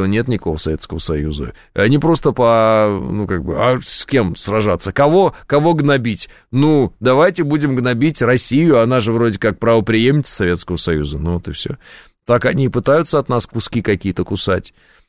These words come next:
Ну, че сказать. Вот зубы-то я пообломали себе.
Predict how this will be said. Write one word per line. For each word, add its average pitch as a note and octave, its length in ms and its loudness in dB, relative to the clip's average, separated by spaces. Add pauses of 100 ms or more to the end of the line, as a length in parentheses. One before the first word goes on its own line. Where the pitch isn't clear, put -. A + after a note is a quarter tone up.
(220)
Ну, C#3+ 320 2
че A#2 240 0
сказать. - 420 -6 (800)
Вот E3+ 260 2
зубы-то F#3+ 480 2
я C#3+ 160 4
пообломали A#2+ 800 0
себе. G2 480 -8